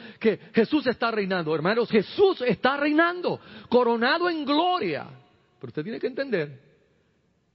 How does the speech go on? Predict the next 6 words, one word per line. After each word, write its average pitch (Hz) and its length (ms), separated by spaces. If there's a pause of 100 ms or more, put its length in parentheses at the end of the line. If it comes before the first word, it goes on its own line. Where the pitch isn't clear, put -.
que - 80
nos 135 120
encontramos 151 760
en 151 180
el 127 420 (220)
ya, 208 600